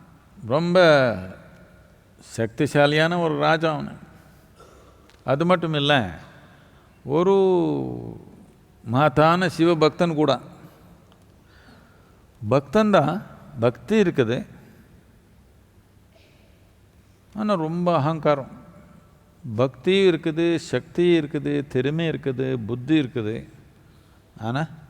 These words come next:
அகங்காரம். இந்த அகங்காரத்தினால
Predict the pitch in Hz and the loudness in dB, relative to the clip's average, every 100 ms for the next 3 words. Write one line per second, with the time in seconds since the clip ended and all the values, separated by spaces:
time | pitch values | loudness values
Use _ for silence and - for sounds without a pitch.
0 | - _ - - 98 120 156 135 110 - | -20 _ -20 -12 -4 -2 -2 0 -2 -2
1 | - - - - _ - _ - _ _ | -16 -20 -20 -20 _ -20 _ -20 _ _
2 | - - - - _ - 156 170 165 156 | -20 -20 -20 -20 _ -10 -4 2 4 4
3 | 214 202 175 160 156 160 160 165 107 | 4 6 4 4 0 0 2 2 0